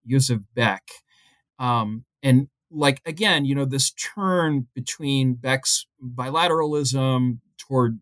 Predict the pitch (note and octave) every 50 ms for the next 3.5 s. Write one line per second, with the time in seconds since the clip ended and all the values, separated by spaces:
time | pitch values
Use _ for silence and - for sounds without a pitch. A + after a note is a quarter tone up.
0 | _ B2+ E3 F#3+ F#3+ F#3 F3+ E3 E3 D#3+ D3 D3 D3 C#3+ C#3+ C#3 C3+ C3 C3 B2+
1 | C3 B2+ B2 A#2+ A#2 A#2 A2+ A2+ A2 - A#2+ A#2 A#2 A2+ A#2+ A2+ A#2 A#2 B2 E3+
2 | G3 F#3 F3 F3 - C#3+ C3 C3+ B2+ C3 C3+ C3+ C3+ C3+ - C#3+ C3 C#3 B2+ C3
3 | C3+ B2+ C3 C3 B2+ B2 - B2+ A#2+ A#2+